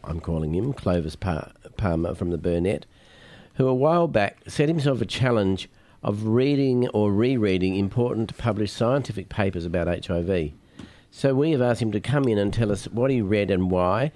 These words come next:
and just what new thing, lessons he learned from this refresher, especially given that he's been very active re-, re-, active researcher himself in the science of H I V.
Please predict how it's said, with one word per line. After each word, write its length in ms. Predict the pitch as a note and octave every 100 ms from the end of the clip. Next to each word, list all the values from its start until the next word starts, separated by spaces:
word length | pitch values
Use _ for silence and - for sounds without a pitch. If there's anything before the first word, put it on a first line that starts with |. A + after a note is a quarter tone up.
| - - - _ _ _
and 320 | - G#2+ G2 - - _ _ _ - -
just 340 | - C3 A2+ A#2
what 300 | A2+ B2 -
new 360 | A#2 A2+ A2+
thing, 300 | G#2 A#2 G2+
lessons 460 | F#2+ A#2 A2 G2 F2+
he 120 | G2
learned 380 | F2 F#2 F2+ F2
from 260 | G2 E2+
this 220 | E2+ F#2 F2
refresher, 720 | F2 E2+ - F#2 F2 - - - - - -
especially 640 | G#2+ - B2+ B2 A2 G2+
given 320 | F2 G2 F#2
that 140 | F2+ E2+
he's 240 | G2 F2+
been 180 | G2 F2+
very 260 | G2 F#2+ F#2
active 300 | - F2+ F2+
re-, 300 | E2 - -
re-, 340 | F2+ F2+ - - -
active 460 | F#2 - E2+ G2
researcher 500 | F#2 E2+ - F#2 -
himself 520 | E2+ D#2+ - G2+ F2 -
in 220 | E2+ E2+
the 120 | E2
science 400 | - F#2 F#2 -
of 80 | D2
H 240 | C2 -
I 100 | C2
V. 280 | C2+ F2+ C#3+